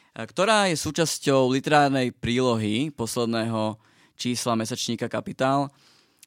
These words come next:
ktorý sme venovali téme Palestína. A aj preto sme sa rozhodli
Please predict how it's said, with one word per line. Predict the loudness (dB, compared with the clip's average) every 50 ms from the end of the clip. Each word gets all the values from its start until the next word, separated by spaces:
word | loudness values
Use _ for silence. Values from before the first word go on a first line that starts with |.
| _ _
ktorý | _ -2 -2 0 0 0
sme | -2 -2 0
venovali | 0 0 0 2 2 2 2 0 0 -2 -6 -8 -6
téme | -4 -4 -2 -2 -4 -4
Palestína. | -4 -2 -2 -2 -2 -2 -6 -8 -6 -4 -2 0 0 0 0 -2 -4 -8 _ _ _ _ _ _ _ _ _ _ _
A | -10 -6 -4 -4 -4 -2 -2 0 0
aj | 0 0 -2 -2
preto | -2 -2 -2 -2
sme | -2 -2 -2 -4 -2
sa | -2 -2 -2
rozhodli | -2 -2 -4 -4 -6 -4 -4 -4 -4 -4 -4 -4 -6 -8